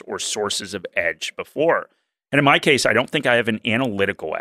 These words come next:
edge or the ability to have a dramatically different insight about a company than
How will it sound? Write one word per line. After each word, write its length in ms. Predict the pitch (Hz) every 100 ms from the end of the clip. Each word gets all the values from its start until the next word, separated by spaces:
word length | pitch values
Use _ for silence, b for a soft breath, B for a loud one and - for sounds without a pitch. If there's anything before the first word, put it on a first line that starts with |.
| -
edge 240 | 156 160 -
or 180 | 104
the 100 | 104 101
ability 340 | 90 110 107
to 60 | 90
have 180 | 101
a 40 | 92
dramatically 920 | - 101 95 104 110 131 147 123 104
different 360 | 95 95 101 90
insight 460 | 120 110 95 80
about 220 | 87 85
a 40 | 85
company 440 | - 135 120 87
than 160 | 85